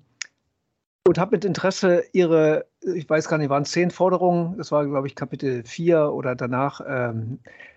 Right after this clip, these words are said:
Forderungen gestellt und da hat mir eine entscheidende Forderung gefehlt oder ein Stakeholder, der hier ganz wichtig ist. Ähm, Eltern, Lehrer, aber was ist mit den Verlagen? Ich habe die Erfahrung gemacht, die Verlage sind entscheidend mit beteiligt daran, wie die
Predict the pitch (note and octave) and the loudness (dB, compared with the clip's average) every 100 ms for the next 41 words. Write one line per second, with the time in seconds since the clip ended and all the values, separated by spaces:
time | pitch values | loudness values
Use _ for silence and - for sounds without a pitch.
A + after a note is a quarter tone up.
0 | _ - F3 E3 F3+ D#3 F3 F3+ E3 D#3+ | _ 4 4 6 2 4 2 2 0 0
1 | G3 C#3+ D#3+ F#3 F3+ E3 D3+ D#3 F3+ F3 | 2 2 2 2 0 -2 -2 0 0 -2
2 | - D#3 D#3+ E3 D3+ D#3+ - E3 C#3 C#3 | 0 0 2 -2 -4 -6 0 0 2 0
3 | E3 F#3+ - F#3 F#3 D3+ D3+ D#3 D#3+ D3+ | 2 0 2 0 2 2 4 2 2 2
4 | D3 D#3 - E3 - C3+ - A#2+ - D3 | 2 0 0 -4 -4 -8 -8 -8 -8 -4
5 | C3 B2+ B2 - - - F3 F#3 F3 D3+ | -2 -2 -6 -14 -10 0 2 4 2 2
6 | F3+ F#3+ G3+ B3 _ _ _ _ _ - | 2 2 2 -2 _ _ _ _ _ -2
7 | E3+ E3+ F#3 G3 - F#3 F3 D#3 D#3+ C#3 | 2 2 0 -4 -4 -2 -2 -2 0 0
8 | B2+ A#2+ A2+ - F#3+ - F3 E3+ E3 C#3+ | -2 -4 -10 -10 -8 -2 0 2 0 0
9 | D#3+ D#3 D3 D3 - - _ _ _ _ | 2 2 2 0 -2 -14 _ _ _ _
10 | _ - E3+ D#3 D3+ E3+ F#3+ F3 E3 D#3 | _ -6 -2 2 2 2 0 0 -2 -4
11 | - F#3 G3+ - D#3 - D3+ C#3 C#3+ E3+ | 0 2 0 -2 -8 -8 -8 -4 -2 -2
12 | - D#3+ E3+ D#3+ D#3 D#3 C#3+ C3+ | -2 -2 -2 -2 -2 0 0 -2